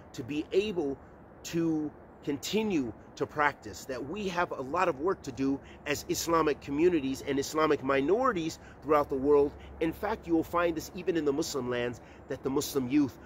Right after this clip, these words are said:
are in great danger and in great need of tarbiyah. So we want to be careful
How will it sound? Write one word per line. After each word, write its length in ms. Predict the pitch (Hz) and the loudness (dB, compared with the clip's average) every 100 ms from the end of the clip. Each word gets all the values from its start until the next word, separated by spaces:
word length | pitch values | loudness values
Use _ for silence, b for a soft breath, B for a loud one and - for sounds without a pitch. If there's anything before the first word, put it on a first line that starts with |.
| B - | B -6
are 140 | 139 | -6
in 220 | 143 135 107 | -4 -6 -6
great 360 | 127 147 117 | -2 -2 0
danger 480 | 135 143 139 120 123 139 | 0 2 0 -2 -4 0
and 120 | 131 | 0
in 140 | 127 | 0
great 300 | 127 139 135 | 2 2 2
need 360 | 123 151 131 117 B B - | -2 0 0 -4 B B -12
of 180 | 113 | -12
tarbiyah. 520 | - 135 139 110 92 82 B B B | -6 -2 -2 -4 -10 -14 B B B
So 400 | - - 165 147 - 139 | -2 4 6 4 -2 -2
we 120 | 165 | 0
want 320 | 175 226 - | 2 2 0
to 100 | 170 | -6
be 200 | 160 147 - | -8 -10 -16
careful 500 | - 180 175 185 180 | -2 -2 0 0 0